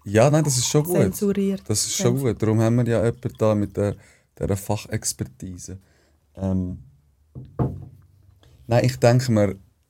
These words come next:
Speaker 1: wenn auch jemand davon überzeugt wie ich, dann, dann, ähm, wenn, wenn's nicht aus dem Affekt ist, sag ich mal.
Speaker 2: Mhm.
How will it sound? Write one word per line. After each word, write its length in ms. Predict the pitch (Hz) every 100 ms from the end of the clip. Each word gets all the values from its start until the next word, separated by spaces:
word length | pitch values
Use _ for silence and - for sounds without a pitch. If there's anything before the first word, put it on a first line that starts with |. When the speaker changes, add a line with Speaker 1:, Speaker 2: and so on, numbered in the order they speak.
| _ _ _
Speaker 1:
wenn 220 | 101 113
auch 200 | 110 98 120
jemand 280 | 110 113
davon 260 | 104 98 101
überzeugt 540 | 95 - - 110 -
wie 80 | 98
ich, 240 | 101 101 -
dann, 220 | 90 90
dann, 280 | 90 85 87
ähm, 340 | 85 78 78 - _ -
wenn, 200 | 107 -
wenn's 180 | 117 -
nicht 100 | 127
aus 100 | 117
dem 100 | -
Affekt 500 | 98 - 104 - 71
ist, 280 | 73 - _
sag 240 | - 76 69
ich 60 |
mal. 140 | 50 50
Speaker 2:
Mhm. 380 | 220 190 196